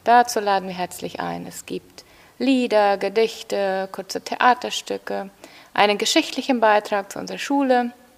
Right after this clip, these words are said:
Es wird ein sehr abwechslungsreicher Abend und wir laden herzlich ein. Das ist Freitagabend um halb acht beim Deportivo Estrella. Aus Raumgründen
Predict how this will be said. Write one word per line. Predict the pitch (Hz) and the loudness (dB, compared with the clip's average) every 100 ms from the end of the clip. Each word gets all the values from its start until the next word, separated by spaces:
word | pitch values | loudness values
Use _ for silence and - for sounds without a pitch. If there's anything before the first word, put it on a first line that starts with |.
| _ _ _ _ _ - - - | _ _ _ _ _ -20 -20 -4
Es | - - | 0 6
wird | 262 | 6
ein | 240 220 | 6 4
sehr | 214 | 6
abwechslungsreicher | 180 - 196 - 196 185 185 - - | 4 2 -4 -6 -8 -6 -6 -4 -2
Abend | 175 190 247 370 - _ - - - - - _ | 0 0 -2 -4 -10 _ -20 -20 -20 -20 -20 _
und | 220 220 220 214 214 - | 4 6 6 4 -2 -6
wir | 202 226 | 0 2
laden | 214 196 190 | 4 4 2
herzlich | 214 220 220 214 - | 2 2 2 -4 -2
ein. | 180 175 | 0 -2
Das | - | -4
ist | - - | -6 -2
Freitagabend | 220 220 220 202 - 277 359 381 - | 4 6 6 4 6 6 6 0 -4
um | 214 196 | -4 -2
halb | 180 180 - | -6 -2 4
acht | 285 - - - - _ _ _ _ _ | 4 4 -4 -14 -18 _ _ _ _ _
beim | 214 214 214 202 196 185 | 0 2 0 -4 -6 -6
Deportivo | 196 196 - 208 185 | -6 -6 -4 -4 -4
Estrella. | 170 - 165 170 - 180 _ - - - - _ _ _ _ _ _ - - - | -6 -6 -4 -4 -8 -12 _ -20 -20 -20 -20 _ _ _ _ _ _ -20 -8 -2
Aus | 190 - | 0 0
Raumgründen | 185 220 320 330 190 202 220 208 175 196 330 | 6 8 10 8 6 8 8 6 4 4 2